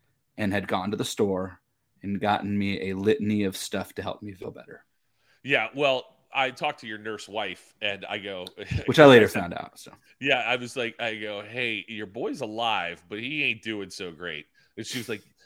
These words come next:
Speaker 2: "Would you please go get him some, like, uh, some electrolytes and things like that? He's probably dehydrated." And,
Speaker 1: That's
Speaker 2: uh,
Speaker 1: sweet.
Speaker 2: so I walked right to Safeway. I, I got you all kinds of stuff.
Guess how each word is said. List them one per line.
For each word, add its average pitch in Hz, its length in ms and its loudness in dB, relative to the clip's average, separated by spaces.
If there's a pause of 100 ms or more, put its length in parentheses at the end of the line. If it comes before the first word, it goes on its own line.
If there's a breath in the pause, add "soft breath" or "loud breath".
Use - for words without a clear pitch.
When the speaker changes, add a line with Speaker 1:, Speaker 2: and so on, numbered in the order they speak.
(140)
Speaker 2:
"Would 117 180 -8
you 208 100 -8
please 180 380 -10
go 143 160 -6
get 131 240 -6
him 127 320 -12
some, 110 440 -10
like, 107 320 -8
uh, 92 200 -4 (320 soft breath)
some 127 200 -6
electrolytes 131 880 -2
and 110 120 -18
things 127 280 -6
like 120 160 -6
that? 120 160 -4
He's 117 160 -16
probably 165 340 -8
dehydrated." 87 920 -12 (540 soft breath)
And, 131 260 4
Speaker 1:
That's 120 60 0
Speaker 2:
uh, 101 220 0
Speaker 1:
sweet. 117 120 -16
Speaker 2:
so 120 220 2 (120)
I 107 100 0
walked 107 320 -6
right 107 180 -4
to 131 80 -10
Safeway. 104 720 -6
I, 87 100 -20 (840)
I - 60 -10
got - 280 -6
you 90 60 -8
all 113 140 0
kinds 95 280 -2
of - 60 -18
stuff. - 280 -18